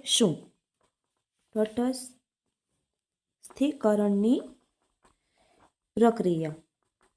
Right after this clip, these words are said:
આવો એક પ્રશ્ન પૂછાય છે. બે ત્રણ માર્ક્સમાં પ્રશ્ન હોય છે. તો આપણે સેમ એમાં શું લખવાનું? કે એસિડ પ્લસ બેઝ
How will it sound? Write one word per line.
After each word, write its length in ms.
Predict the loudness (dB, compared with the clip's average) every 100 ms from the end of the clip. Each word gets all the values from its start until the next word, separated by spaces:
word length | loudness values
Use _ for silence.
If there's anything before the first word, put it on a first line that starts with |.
| _ _ _ 2
આવો 220 | 6 8
એક 220 | 8 6
પ્રશ્ન 400 | 4 6 4 2 0 -18 _ _ 0
પૂછાય 360 | 2 6 6 4
છે. 260 | -2 -4 -10 _ _ _ 6
બે 160 | 6
ત્રણ 220 | 8 6
માર્ક્સમાં 460 | 6 2 2 0 2
પ્રશ્ન 280 | 0 2 2
હોય 220 | 6 6
છે. 240 | 4 -4 -6 -18 2
તો 60 | 4
આપણે 280 | 8 8 8
સેમ 200 | 6 4
એમાં 240 | 6 8
શું 180 | 8 10
લખવાનું? 640 | 8 8 4 4 2 -2 -20 _ _ _ _ _ -20 -20 _ _ _ _
કે 200 | -10 -8 2
એસિડ 840 | 6 6 6 6 6 4 0 -20 _ _ _ _ _ _ _ _ _ _ _ _ _ _ _ _ _ _ _ _ _ _ _ _
પ્લસ 560 | 4 6 6 4 -4 -10 -4
બેઝ 520 | 2 6 6 6